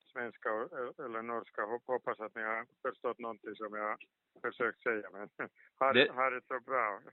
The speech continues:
Speaker 1: <laughs>
Speaker 2: det tror jag vi, det tror jag vi förstår utmärkt gott, och, eh, detta ska vi då förmedla till våra läsare på en podcast som kommer lördag den sjätte juli.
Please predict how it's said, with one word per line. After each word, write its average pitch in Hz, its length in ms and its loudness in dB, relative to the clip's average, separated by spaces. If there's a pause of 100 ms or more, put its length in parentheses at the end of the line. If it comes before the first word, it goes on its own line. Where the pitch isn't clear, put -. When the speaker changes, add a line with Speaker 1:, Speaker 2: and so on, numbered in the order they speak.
Speaker 1:
<laughs> - 180 -14
Speaker 2:
det 120 240 8
tror 120 200 4
jag 131 100 10
vi, 127 280 6
det 127 140 6
tror 123 180 8
jag 117 80 10
vi 123 540 4
förstår 120 400 2
utmärkt 117 400 4
gott, 151 320 6
och, 120 480 6
eh, 117 380 8 (580)
detta 113 260 4
ska 113 160 8
vi 113 120 6
då 104 140 8
förmedla 104 460 2
till 101 220 -2
våra 104 220 6
läsare 104 460 4
på 107 160 4
en 104 140 0
podcast 101 580 2
som 113 140 0
kommer 95 420 2 (140)
lördag 90 800 4
den 98 400 0
sjätte 101 840 -2
juli. 101 440 2